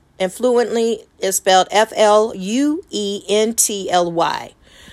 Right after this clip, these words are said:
So, I was able to articulate and then convey, C O N V E Y,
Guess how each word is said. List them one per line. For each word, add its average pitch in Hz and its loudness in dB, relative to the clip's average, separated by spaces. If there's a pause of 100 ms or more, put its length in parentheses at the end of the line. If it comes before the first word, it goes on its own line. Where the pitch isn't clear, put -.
(220)
So, - 2 (1120)
I 180 0
was 185 0
able 240 2
to 202 -2
articulate 247 0
and 196 0
then 185 2
convey, 185 2 (1400)
C - -2
O 196 2
N 208 0
V 190 -8
E 226 -6
Y, 160 -2